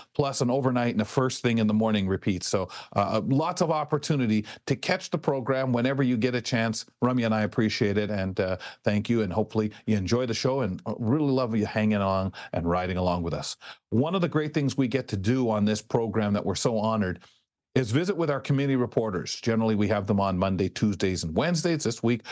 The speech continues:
we're slipping one in tomorrow because of the Monday vacation, uh, holiday that we, we were not on the air for. Today, though, we go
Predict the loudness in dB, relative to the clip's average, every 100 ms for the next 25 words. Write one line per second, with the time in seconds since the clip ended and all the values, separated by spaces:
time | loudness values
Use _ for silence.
0 | -8 -4 -2 0 0 2 0 2 2 2
1 | 0 0 0 2 2 2 0 -2 0 -2
2 | -2 -4 0 0 2 -2 -4 -2 -2 0
3 | -2 -2 -8 -4 -2 0 0 0 0 0
4 | 0 0 -2 -8 -4 -2 0 0 0 0
5 | 0 2 2 0 0 -2 0 2 2 0
6 | 0 -2 -2 -8 -4 -4 -2 -2 -2 -2
7 | 0 0 0 0 0 0 0